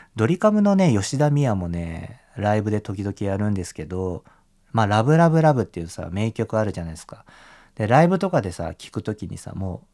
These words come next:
誰もが、<laughs> 誰もがっていうか、まあ、ぼ-、僕はね、ラブラブラブ、普通のラブラブラブを聴いて泣きたいわけですよ。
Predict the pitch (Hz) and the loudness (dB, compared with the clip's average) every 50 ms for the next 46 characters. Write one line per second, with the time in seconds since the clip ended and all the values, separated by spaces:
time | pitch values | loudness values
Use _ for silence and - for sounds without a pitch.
0 | _ - 110 143 180 202 196 175 143 117 98 - 90 82 - - - 107 107 - | _ 0 2 2 4 4 4 4 4 2 2 0 -4 -4 -6 -8 -4 -4 -2 0
1 | 180 170 190 214 214 190 143 - - 147 113 110 101 104 117 - _ - 143 135 | 2 4 4 4 4 2 2 2 2 2 2 2 2 0 -2 -4 _ 0 0 0
2 | - - - - - - - 139 226 220 - 160 104 87 90 101 131 - - - | 0 -2 -12 -16 -10 0 4 4 4 4 4 0 -2 -2 -2 -4 -6 -6 -8 -16
3 | - - - - - _ _ _ _ _ - 98 95 98 117 143 160 175 175 185 | -20 -20 -20 -20 -20 _ _ _ _ _ -2 0 2 4 4 4 4 4 4 2
4 | 185 190 185 147 107 92 - - - - 214 214 214 226 233 226 220 220 208 202 | 2 2 2 2 0 -4 -6 -8 -8 -6 -6 -4 -4 -4 -2 -2 -2 -2 0 -2
5 | 202 202 214 196 202 202 196 208 202 208 175 165 123 101 92 - - 101 92 90 | -2 -2 -2 -2 -2 0 0 0 0 2 2 2 0 -2 -2 -6 -8 -8 -8 -6
6 | - 104 104 104 101 98 90 - - _ _ _ - 95 95 98 - - - - | -6 -6 -6 -4 -4 -6 -8 -10 -14 _ _ _ -8 -6 -6 -6 -6 -8 -10 -6
7 | - 185 185 165 156 175 170 185 170 139 110 - - 80 76 | -4 -2 -2 -2 -2 -2 -2 -4 -4 -4 -6 -8 -10 -14 -16